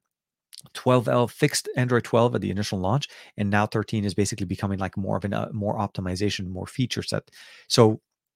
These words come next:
I'm not looking too much into over, you know, like, earth-shattering change that we saw last year. This would be too, too much of a radical change for, uh, for Google. It took them how long to be able to change the U I? I mean, they changed the term stock Android now to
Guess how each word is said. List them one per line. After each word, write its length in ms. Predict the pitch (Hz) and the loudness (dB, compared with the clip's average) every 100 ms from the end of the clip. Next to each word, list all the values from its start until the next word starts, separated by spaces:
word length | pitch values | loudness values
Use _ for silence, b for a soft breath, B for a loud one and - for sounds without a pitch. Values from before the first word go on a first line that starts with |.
| _ _ _ _ _ _ _ | _ _ _ _ _ _ _
I'm 120 | 135 | 2
not 160 | 147 170 | 4 4
looking 340 | 156 143 127 110 | 2 2 -2 -2
too 200 | - 165 | 0 2
much 280 | 139 135 - | 2 0 -2
into 580 | 139 127 - 120 113 - - | -4 -2 0 2 0 -2 2
over, 460 | 123 113 117 113 | 2 4 4 4
you 120 | - 113 | 2 -2
know, 100 | 104 | -2
like, 140 | 98 - | -4 0
earth-shattering 760 | 127 123 - 113 113 110 101 101 | 2 4 2 0 0 0 0 -2
change 380 | - 135 151 131 | -2 0 0 0
that 100 | 139 | 0
we 80 | |
saw 180 | 135 135 | 2 2
last 340 | 127 135 131 - | 2 2 -2 -2
year. 140 | 165 B B B | -4 B B B
This 120 | 107 | 0
would 120 | 113 | 0
be 80 | 90 | 0
too, 400 | - - 127 120 - | -4 0 2 2 -2
too 120 | - | -2
much 200 | 127 123 | 0 0
of 60 | 104 | 0
a 60 | |
radical 360 | 98 101 101 98 | 0 2 0 -4
change 300 | - 101 101 | -4 -4 -4
for, 260 | - 95 95 | -4 -4 -2
uh, 180 | 92 | -4
for 140 | 95 104 | -4 -4
Google. 360 | 104 101 160 B B - | -2 0 0 B B -8
It 100 | - | 0
took 100 | 147 | 4
them 120 | 113 | 4
how 160 | - | 4
long 320 | 139 113 120 113 | 2 4 2 2
to 80 | 123 | 2
be 100 | 113 | 2
able 140 | 107 | 2
to 60 | 101 | -2
change 360 | - 104 98 | 0 -2 -2
the 80 | - | -4
U 240 | 92 92 92 | -4 -2 0
I? 260 | 92 90 - B B | 0 -2 -8 B B
I 20 | |
mean, 140 | 113 113 | 0 2
they 100 | 139 | 2
changed 440 | - 147 151 127 | 2 2 2 0
the 60 | 120 | -6
term 520 | - 127 120 113 110 B B | -6 -2 0 0 -2 B B
stock 420 | - - 113 113 | -6 2 2 2
Android 440 | - 117 107 95 87 | 0 0 2 -2 -4
now 360 | 90 87 95 - | -6 -6 -6 -6
to 300 | 117 110 | -2 -2